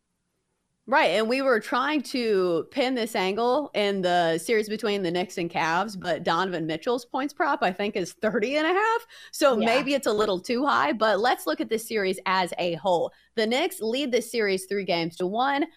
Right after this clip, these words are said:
Speaker 1: Uh, we've got the Cavs laying five and a half, though, at home. Total two oh two and a half, which, yes, sticker shock, it's very low. But in each and every game, we have seen one of these teams fail to score at least a hundred points. So,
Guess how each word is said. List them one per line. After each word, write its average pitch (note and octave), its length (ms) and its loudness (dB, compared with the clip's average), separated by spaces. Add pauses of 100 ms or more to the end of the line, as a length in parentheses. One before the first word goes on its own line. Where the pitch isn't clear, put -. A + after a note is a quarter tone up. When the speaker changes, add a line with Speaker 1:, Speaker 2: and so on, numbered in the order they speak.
(260)
Speaker 1:
Uh, G#3 320 6
we've G#3 320 -2
got G3 200 4
the F#3 80 -10
Cavs A3 320 2
laying F#3+ 160 0
five F#3 260 2
and E3+ 100 -2
a E3+ 40 -2
half, C4 280 -4
though, D3 320 -4
at G3+ 160 4
home. G3+ 440 0
Total A#3 360 0
two D4 220 -2
oh E4+ 100 2
two D#4 220 -4
and C4+ 80 0
a C#4+ 60 0
half, E3+ 320 -2
which, E3+ 260 -2
yes, F#3+ 320 0
sticker - 400 -2
shock, C4 340 0 (240)
it's A3 220 2
very G#3 320 2
low. D#3+ 320 2 (220)
But G#3+ 260 4
in D4+ 180 2
each C4+ 220 0
and F4+ 100 2
every C4+ 280 0
game, F#3 320 -2
we F#3+ 100 0
have F#3 140 0
seen F3 360 -2 (220)
one C#4 340 4
of C4+ 120 0
these F#3 240 -4
teams D#3+ 480 -4 (240)
fail A#3 400 2
to B3 140 -2
score F#3+ 420 0
at F3+ 100 0
least E3 340 -4
a F3+ 60 -6
hundred E3 460 -6
points. F3+ 340 -6
So, E3+ 320 2